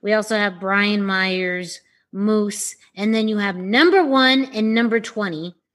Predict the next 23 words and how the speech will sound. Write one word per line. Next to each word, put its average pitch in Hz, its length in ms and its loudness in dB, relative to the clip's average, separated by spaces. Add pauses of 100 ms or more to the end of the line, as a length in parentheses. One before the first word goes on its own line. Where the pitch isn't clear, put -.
(340)
Chris 277 320 2
Sabin 247 480 2
will 220 100 -2
be 220 180 -4
entering 208 480 -2
in 202 120 2
at 196 120 -2
number 202 360 2
one, 175 400 -2 (280)
and 175 180 -4
W 202 320 4
Morrissey 185 520 0
will 170 120 -8
be 160 260 -8
entering 165 720 -6
at 160 180 -10
number 156 400 -10
twenty. 165 640 -10 (460)
So 190 140 -8
on 196 100 -4
top 220 240 2
of 233 60 0
that, 208 340 2